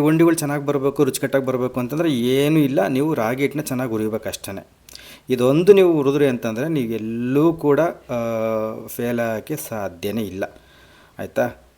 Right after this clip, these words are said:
ಆ, ರ್ಯಾಂಕ್ ತಗತ್ತೀರ ಇದರಲ್ಲಿ, ರಾಗಿ ಉಂಡೆ ಮಾಡೋದ್ರಲ್ಲಿ, ಅಷ್ಟು ಚೆನ್ನಾಗಿ ಬರ್ತವೆ. ಚೆನ್ನಾಗಿ ಸಣ್ಣೂರಿನಲ್ಲೇನೆ ಹುರಿಬೇಕು ಇದನ್ನ, ಗೊತ್ತಾಯ್ತಾ? ಚೆನ್ನಾಗಿ ಅದು ಹಗುರ ಆಗುತ್ತೆ ಹಿಟ್ಟು, ಹಗುರ ಆಗೋ ತನಕನೂ ಚೆನ್ನಾಗಿ ಹುರಿಬೇಕು, ಸಣ್ಣೂರಿನಲ್ಲೇ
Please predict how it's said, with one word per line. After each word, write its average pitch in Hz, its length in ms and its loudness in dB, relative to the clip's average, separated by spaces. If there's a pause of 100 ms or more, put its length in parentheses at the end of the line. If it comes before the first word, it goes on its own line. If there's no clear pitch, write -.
(120)
ಆ, 107 40 -10 (260)
ರ್ಯಾಂಕ್ 120 340 0
ತಗತ್ತೀರ 117 420 -2
ಇದರಲ್ಲಿ, 95 280 -8 (420)
ರಾಗಿ 104 240 -4
ಉಂಡೆ 104 200 -6
ಮಾಡೋದ್ರಲ್ಲಿ, 95 440 -10 (100)
ಅಷ್ಟು - 280 -4
ಚೆನ್ನಾಗಿ 110 280 -6
ಬರ್ತವೆ. 95 320 -6 (440)
ಚೆನ್ನಾಗಿ 131 480 -2 (180)
ಸಣ್ಣೂರಿನಲ್ಲೇನೆ 131 800 0 (120)
ಹುರಿಬೇಕು 120 420 -6
ಇದನ್ನ, 95 200 -12 (640)
ಗೊತ್ತಾಯ್ತಾ? 98 320 -4 (500)
ಚೆನ್ನಾಗಿ 117 600 -4
ಅದು 123 180 -2
ಹಗುರ 113 280 -2
ಆಗುತ್ತೆ 107 280 -6
ಹಿಟ್ಟು, - 240 -8 (440)
ಹಗುರ 107 240 -6
ಆಗೋ 110 200 -6
ತನಕನೂ 107 400 -10
ಚೆನ್ನಾಗಿ 104 500 -8
ಹುರಿಬೇಕು, 101 480 -8 (560)
ಸಣ್ಣೂರಿನಲ್ಲೇ 117 600 -4